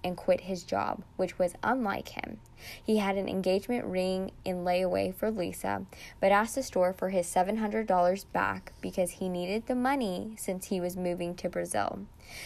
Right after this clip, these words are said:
Jeffrey also told people that Lisa's unborn child was not his, but D N A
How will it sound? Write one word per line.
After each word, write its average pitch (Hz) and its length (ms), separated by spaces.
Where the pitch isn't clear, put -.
Jeffrey 220 400
also 254 380
told 190 280
people 185 400
that - 220
Lisa's 214 520
unborn 208 420
child 185 540
was 180 220
not 180 300
his, 190 380
but 196 140
D 220 220
N 247 100
A 196 240